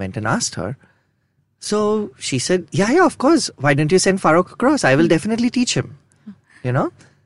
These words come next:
Speaker 1: So once she taught me, then, you know, I slowly started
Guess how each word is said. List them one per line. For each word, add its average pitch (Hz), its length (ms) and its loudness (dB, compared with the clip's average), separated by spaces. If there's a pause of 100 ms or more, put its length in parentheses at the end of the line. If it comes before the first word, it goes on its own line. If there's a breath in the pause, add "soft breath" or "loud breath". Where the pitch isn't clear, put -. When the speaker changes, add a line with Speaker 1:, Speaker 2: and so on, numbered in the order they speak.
(440)
Speaker 1:
So 220 260 2
once 190 260 4
she 202 160 0
taught - 360 2
me, 131 340 0
then, 127 520 0 (260)
you 123 120 -2
know, 113 160 0
I 117 320 -2
slowly 131 480 0
started 123 440 -2